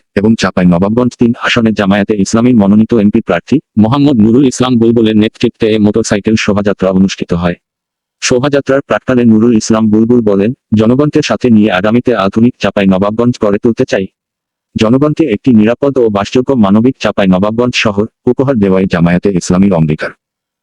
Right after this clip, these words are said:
এজন্য প্রয়োজন দুর্নীতিমুক্ত ও চাঁদাবাদমুক্ত এমনি একটি পরিবেশ, যে পরিবেশে এ অঞ্চলের উন্নয়ন নিশ্চিত হবে।" তিনি আরো বলেন,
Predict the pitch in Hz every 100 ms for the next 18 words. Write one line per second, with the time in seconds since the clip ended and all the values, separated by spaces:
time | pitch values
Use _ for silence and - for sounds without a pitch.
0 | _ 110 107 139 151 127 117 110 110 101
1 | 113 123 127 131 - 160 127 - 110 113
2 | 123 139 139 - 143 127 127 107 - 123
3 | 101 101 156 - - 123 120 120 123 120
4 | 123 95 90 104 107 107 113 110 117 123
5 | 104 - 117 - - - _ _ _ _
6 | _ _ 135 156 165 123 135 110 104